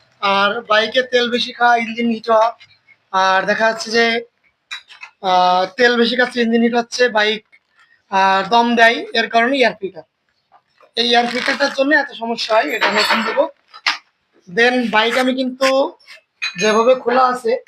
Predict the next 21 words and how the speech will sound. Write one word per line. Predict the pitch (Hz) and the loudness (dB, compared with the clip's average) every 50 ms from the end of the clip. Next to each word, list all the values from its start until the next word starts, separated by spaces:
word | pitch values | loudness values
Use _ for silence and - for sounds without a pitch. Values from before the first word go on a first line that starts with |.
| - - - - - - _ _ _ _ _ _ _ _ | -8 -8 -8 -12 -16 -20 _ _ _ _ _ _ _ _
টোটালে | 262 262 277 269 277 294 302 311 311 320 330 349 277 | -2 2 2 2 4 4 4 6 6 4 4 2 2
মাস্টার | 226 233 233 233 - 277 | 2 2 2 2 0 -2
সার্ভিস | 240 247 294 294 302 311 277 | 0 2 2 2 2 0 2
মানে | 269 269 262 262 277 320 | 2 2 2 2 2 0
আমার | 349 302 262 269 262 | 0 2 0 0 0
বাইক | 214 233 233 240 277 349 339 - _ _ _ _ _ _ _ _ _ _ | 2 2 2 2 2 0 -2 -6 _ _ _ _ _ _ _ _ _ _
কি | - 254 | 0 2
হবে, | 254 254 247 294 339 | 4 4 4 4 4
নতুন | 330 294 285 277 285 277 269 | 4 2 2 0 0 -2 0
করে | 294 294 285 | 2 2 2
ম্যানুফ্যাকচার | 240 226 226 233 214 233 247 247 - 247 208 | 2 2 0 0 0 0 0 0 0 0 0
হবে। | 180 156 143 - - _ _ _ _ _ _ _ _ | 0 -2 -4 -8 -18 _ _ _ _ _ _ _ _
এই | 254 254 254 | 2 2 2
যে | 226 269 285 294 359 - - - 247 220 196 | 4 2 2 2 0 -4 -10 -12 -12 -12 -2
যত | 196 247 247 254 | -2 0 0 2
বডি | 277 220 226 226 220 247 240 | 0 4 4 4 4 4 0
পার্টস | - 240 233 226 196 196 | 4 4 4 4 4 2
গুলো | 208 254 262 285 | 0 2 4 4
এই | 262 226 - | 4 2 2
পাশে | - 220 214 - 247 | -2 -4 -2 0 0
আছে | 226 220 202 - 277 359 | 0 0 0 0 -2 -2